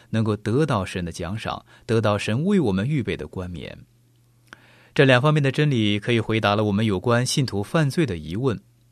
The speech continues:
即使我们叛逆了、犯罪了，我们也不会失去救恩，但却会带来神的管教，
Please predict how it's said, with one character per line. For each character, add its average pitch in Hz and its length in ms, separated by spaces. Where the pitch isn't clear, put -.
即 196 160
使 202 140
我 175 100
们 147 260
叛 170 460
逆 151 160
了、 107 180
犯 135 220
罪 185 220
了， 90 180
我 131 100
们 147 140
也 113 100
不 107 160
会 107 160
失 151 240
去 85 220
救 71 220
恩， 101 240
但 135 160
却 127 160
会 117 160
带 110 180
来 90 160
神 92 240
的 92 120
管 76 280
教， 104 300